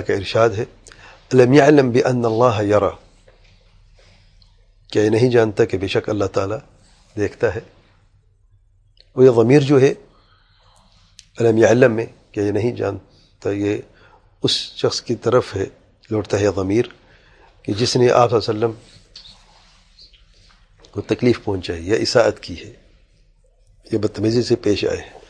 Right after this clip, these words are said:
اور اس سے مراد ابو جہل ہے، جیسا کہ سورۃ العلق کی آیات میں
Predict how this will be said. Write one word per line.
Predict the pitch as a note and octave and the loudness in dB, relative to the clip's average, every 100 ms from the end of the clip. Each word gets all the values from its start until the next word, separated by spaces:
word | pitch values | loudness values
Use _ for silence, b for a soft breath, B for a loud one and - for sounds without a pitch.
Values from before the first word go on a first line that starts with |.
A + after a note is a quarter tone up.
| B B - | B B 2
اور | D3 | 2
اس | C#3 | 4
سے | D3 | 4
مراد | C#3 C3+ | 4 4
ابو | A#2 | 2
جہل | A2+ A2+ G2+ | 2 2 0
ہے، | E2 | -6
جیسا | F2 G2+ - | -10 -6 -6
کہ | - - | -8 -10
سورۃ | A2 G2+ | -8 -6
العلق | E2+ G#2+ A#2+ - | -4 0 0 0
کی | A2 | -2
آیات | G#2+ G2+ A2+ | 0 2 0
میں | - | -2